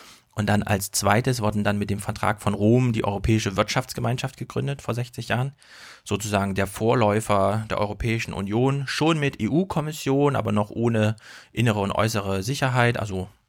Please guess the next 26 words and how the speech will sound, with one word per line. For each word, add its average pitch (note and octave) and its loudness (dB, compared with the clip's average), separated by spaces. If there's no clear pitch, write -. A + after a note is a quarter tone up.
gemeinsame G2+ 2
Justiz A#2+ -2
und A2+ -10
Polizeiarbeit A2 2
hat A2 0
man G#2 2
da G#2 2
noch G2+ 0
nicht A#2+ -2
koordiniert, A2+ 0
aber A2 4
schon C#3+ 4
mal A#2 6
ein G#2+ 4
bisschen A2 0
mehr A#2 4
als G2+ -2
nur F#2+ -4
Kohle A#2 0
und - -2
Stahl, C3+ 2
nämlich G2+ 0
so G2+ -4
grundsätzlich G#2 -4
Wirtschaft G#2+ -4
allgemein. A2+ -2